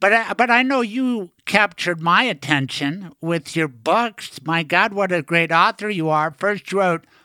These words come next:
All the President's Women, Donald Trump and the Making of a Predator.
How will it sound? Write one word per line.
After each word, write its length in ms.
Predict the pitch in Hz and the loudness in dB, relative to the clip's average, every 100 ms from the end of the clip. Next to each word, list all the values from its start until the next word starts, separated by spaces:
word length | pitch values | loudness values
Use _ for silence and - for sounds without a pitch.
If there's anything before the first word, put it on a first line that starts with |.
| _ _ - | _ _ -2
All 200 | 160 202 | 0 0
the 100 | 180 | -2
President's 720 | - 185 185 - 170 165 - | -2 0 0 -2 0 0 -2
Women, 420 | 180 202 202 185 165 | 0 0 0 -4 0
Donald 420 | 175 170 180 139 | 2 2 -2 -4
Trump 280 | 180 180 170 | 0 0 -2
and 100 | 156 | -6
the 60 | |
Making 480 | 156 165 175 - 160 | -2 0 -2 -4 -8
of 100 | 139 | -8
a 60 | 139 | -10
Predator. 720 | - 180 202 196 170 170 | 0 2 2 0 -2 -2